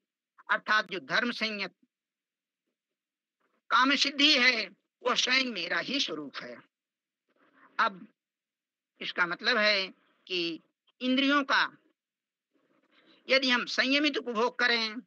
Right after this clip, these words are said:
तो इसके द्वारा इन्हीं इंद्रियों के माध्यम से हम दुखों से प्राण भी पा सकते हैं। मन है वो कारणानाम बंधन मोक्षयो, मन ही हमारे समस्त दुखों का कारण है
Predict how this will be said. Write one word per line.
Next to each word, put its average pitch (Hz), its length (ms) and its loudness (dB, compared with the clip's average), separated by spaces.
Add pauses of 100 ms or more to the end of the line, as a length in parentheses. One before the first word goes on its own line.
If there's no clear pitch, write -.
(300)
तो 196 100 -12
इसके 202 360 -8
द्वारा 196 320 2
इन्हीं 202 320 -4
इंद्रियों 233 340 -2
के 208 140 -6
माध्यम 190 440 -2
से 180 340 -4 (600)
हम 202 420 -2 (460)
दुखों 185 300 -12
से 202 140 -8
प्राण 143 380 -4
भी 165 180 -14
पा 120 200 -8
सकते - 400 -16
हैं। 127 320 -20 (1000)
मन 202 200 0
है 170 260 -2
वो 156 100 -6
कारणानाम 175 760 4
बंधन 175 440 -2
मोक्षयो, 220 720 0 (880)
मन 277 180 4
ही 302 200 6
हमारे 254 340 4
समस्त 285 460 2 (720)
दुखों 269 360 -2
का 277 160 2
कारण 254 400 4
है 240 360 4